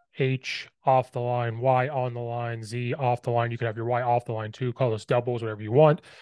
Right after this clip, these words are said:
So for our version, uh, this variation of Y cross, um, we are going to run smash on the left side.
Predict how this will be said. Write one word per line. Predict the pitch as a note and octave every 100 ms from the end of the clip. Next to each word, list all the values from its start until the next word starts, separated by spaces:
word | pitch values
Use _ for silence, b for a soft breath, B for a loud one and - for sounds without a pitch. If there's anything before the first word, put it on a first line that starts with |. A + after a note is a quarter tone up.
| B B B
So | - C#3 A#2+ A#2
for | - D3
our | C3+ D3 D3 C#3 C#3 - -
version, | C#3 C3+ B2 B2 B2
uh, | B2 B2 -
this | C3+
variation | C#3+ C#3 C3 A#2 A#2+
of | A2
Y | A#2 A2
cross, | - - E3 D#3 D3 - - b _ _ _ -
um, | A#2 A2 G#2+ G#2+ A2 - - - _
we | C3 C#3+
are | E3
going | D3 D3+ D3
to | - D3
run | B2+ B2+ B2
smash | A#2+ - - C3+ C#3 C3+ B2+ - - _ _
on | B2 A#2 A2
the | G#2+
left | A2 C#3 -
side. | - A#2+ G#2+ G#2+ C3+